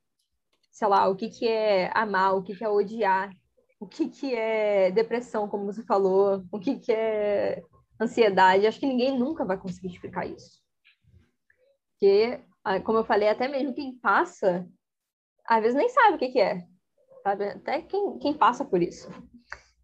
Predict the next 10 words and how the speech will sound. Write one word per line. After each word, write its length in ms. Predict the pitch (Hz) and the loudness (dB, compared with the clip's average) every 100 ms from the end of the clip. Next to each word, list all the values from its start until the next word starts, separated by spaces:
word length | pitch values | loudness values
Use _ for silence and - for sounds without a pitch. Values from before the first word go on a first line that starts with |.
| _ _ _ | _ _ _
Então, 1160 | 196 202 180 202 202 214 220 220 220 214 214 196 | -6 -6 -2 2 4 4 2 0 0 0 0 0
o, 300 | 208 202 220 | -2 -2 -2
o 80 | 202 | -4
próprio 340 | - 247 277 285 | -2 -2 -2 -4
sentimento 680 | 320 294 320 247 233 262 | -8 -8 -4 -2 -2 -2
é 40 | 262 | -2
uma 160 | 240 | -4
coisa 260 | 240 226 240 | 0 0 2
muito 640 | 226 226 240 269 277 269 | -2 -2 -2 -2 -4 -6
complicada. 760 | 247 226 220 185 185 180 - | -6 -8 -8 -4 -2 -2 -6